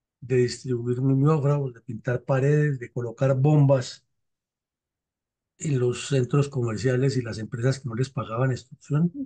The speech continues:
extorsiones, y de dictar clase en las cuadrillas y los campamentos a los guerrilleros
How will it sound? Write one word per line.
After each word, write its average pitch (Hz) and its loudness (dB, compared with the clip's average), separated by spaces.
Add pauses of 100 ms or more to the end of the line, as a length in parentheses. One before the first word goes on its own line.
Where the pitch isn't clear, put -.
(260)
extorsiones, 139 -2 (880)
y 139 2
de 135 2 (400)
dictar 147 -4
clase 170 0
en 127 -8
las 117 -12
cuadrillas 135 0
y 139 -20
los - -20
campamentos 135 -2 (640)
a 131 -6
los 151 0
guerrilleros 143 0